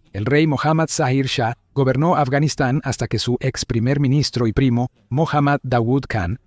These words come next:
formó un golpe de estado en mil novecientos setenta y tres. Saud intentaba llevar a cabo una reforma con la erradicación del fundamentalismo islámico, la modernización social y la emancipación de las mujeres.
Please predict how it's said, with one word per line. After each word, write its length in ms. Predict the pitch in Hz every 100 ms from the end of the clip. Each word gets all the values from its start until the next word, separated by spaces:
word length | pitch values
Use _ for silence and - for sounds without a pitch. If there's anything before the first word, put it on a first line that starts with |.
| _
formó 320 | - 131 151
un 160 | 170 175
golpe 300 | 165 165 165
de 60 | 127
estado 440 | - 160 160 165
en 120 | 117
mil 160 | 135 185
novecientos 560 | 170 123 151 156 165
setenta 640 | - - 170 165 151 139 127
y 40 |
tres. 440 | - 87 - - - _ _ _ _ _ _ - - - - - _ _ -
Saud 460 | - 139 160 226 - _ _
intentaba 460 | 165 170 160 208
llevar 300 | 208 180 190
a 60 | 180
cabo 280 | 175 180 151
una 180 | 143 156
reforma 560 | 139 - 160 147 151
con 160 | 175 143
la 80 | 139
erradicación 760 | 156 151 156 151 135 151 143
del 140 | 143 147
fundamentalismo 720 | 160 151 147 135 127 117 131
islámico, 600 | 123 151 160 139 - 110 - _
la 140 | 147 147
modernización 680 | 151 143 143 135 127 165
social 460 | 160 160 156 139 165
y 80 | 185
la 80 | 170
emancipación 720 | 160 160 151 143 - 190 175
de 80 |
las 160 | 117 110
mujeres. 480 | 113 113 92 -